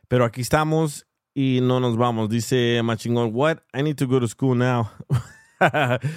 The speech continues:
Sí, se me hizo muy curioso porque sí, antes nosotros teníamos que ocho clases. Cada clase era de cuarenta minutos más el recess y el lunch. Y ahora al parecer van a ser cuatro clases de dos horas cada una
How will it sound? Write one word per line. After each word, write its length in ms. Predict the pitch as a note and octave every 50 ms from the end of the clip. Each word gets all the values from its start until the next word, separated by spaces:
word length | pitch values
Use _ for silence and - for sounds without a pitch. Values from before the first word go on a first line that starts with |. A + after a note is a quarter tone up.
| E3 E3+ D#3 B2
Sí, 320 | - - E3+ G3+ B3 B3+
se 120 | G3 G3 E3
me 80 | F3+
hizo 140 | G3+ F#3 A3
muy 160 | G3+ G3 G3+
curioso 460 | - - F3 D#3 D#3+ E3+ A3 A3 B3 G3
porque 220 | E3 E3 C3+ B2
sí, 140 | B2+ D#3+ G3+
antes 260 | F3+ F3+ G3+ A3+ A3
nosotros 380 | G#3 G3 E3 D#3+ G#3 F#3+ F#3+ -
teníamos 380 | F#3 E3 E3+ F3+ F3 E3+ D3
que 200 | - - E3+ D3
ocho 280 | C3+ C#3 E3+ D#3+ G#3 F3
clases. 500 | D3 E3+ F3 A#3 E3 - G#3+ G3+ F3+ - - - - - _ _ _ -
Cada 220 | C#3+ D3 E3+ F3
clase 400 | D3+ - D#3 D#3 D#3 D3 E3 D#3+
era 160 | D#3+ D#3 D#3
de 140 | D3+ C#3+ A#2
cuarenta 340 | - B2 A#2 B2 C3+ D3+ E3+
minutos 600 | D#3 D#3 D3 D3 D3 C3 - D3 D3 C#3+ C#3+ C3
más 400 | B2+ B2+ B2 A#2+ A#2+ A#2+ A2 G#2+
el 200 | A#2+ A#2 A2+ A2
recess 600 | A2+ C3 D3 D#3+ C#3+ - D#3+ D3+ D3 D3 C#3 A#2+
y 120 | A#2+ B2 A#2+
el 160 | A2+ A2 A2
lunch. 340 | A#2 C3+ D3 D#3 D#3 C#3 - - - - _ _ _ _
Y 140 | - A#2+ B2+
ahora 320 | B2+ A2 C3 D#3 F#3+ G3 F#3
al 120 | E3 C#3
parecer 500 | - C#3+ B2+ A#2+ A#2 D#3+ F#3 F3 E3 D3+
van 140 | C3+ C#3+ C#3+
a 80 | C#3
ser 360 | B2+ C3 C#3+ C#3+ C#3 B2+ A#2+ G2 - _ _ _ _
cuatro 360 | - - D#3+ E3+ G3 F3+ A3
clases 540 | - - D#3 C#3 C3+ B2+ - D3+ D3 C3+ B2
de 80 | A#2+ A#2
dos 240 | A#2 C#3+ D#3+ D#3+ G3+
horas 240 | F#3 E3+ D#3+ C3+
cada 260 | - - C#3+ C#3 C3+ B2+
una 340 | B2 B2+ B2+ C3 C#3 C3+